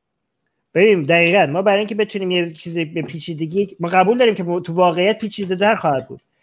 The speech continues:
ولی ما برای اینکه بتونیم برای یه موضوع پیچیده قضاوت بکنیم، اول یه مقدار ساده ترش می‌کنیم،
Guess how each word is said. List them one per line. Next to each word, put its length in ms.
ولی 140
ما 100
برای 180
اینکه 160
بتونیم 340
برای 160
یه 80
موضوع 340
پیچیده 480
قضاوت 480
بکنیم، 720
اول 320
یه 80
مقدار 400
ساده 380
ترش 440
می‌کنیم، 640